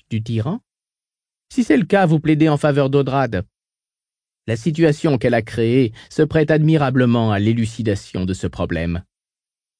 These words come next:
Il n'a pas eu de directive à donner. Il a simplement rendu ce ghola particulièrement attrayant aux yeux des Tleilaxu.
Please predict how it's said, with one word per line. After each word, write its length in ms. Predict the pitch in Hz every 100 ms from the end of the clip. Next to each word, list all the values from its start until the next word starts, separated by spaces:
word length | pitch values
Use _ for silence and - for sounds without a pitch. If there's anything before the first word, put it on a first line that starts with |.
| _ -
Il 180 | 131 135
n'a 140 | 123
pas 260 | - 123 101
eu 100 | 80
de 120 | 69
directive 640 | 76 78 85 - - 101
à 80 | 71
donner. 540 | 69 71 80 85 - _ - - -
Il 120 | 147
a 80 | 156
simplement 640 | - - - 202 202 117
rendu 380 | 87 120 120 113
ce 160 | 110 113
ghola 420 | 95 104 104 110 -
particulièrement 800 | 196 - - 220 226 214 190 185
attrayant 600 | 180 170 143 160 147 226
aux 180 | 254 113
yeux 300 | 92 92 110
des 140 | 80
Tleilaxu. 840 | - 90 80 - - - - -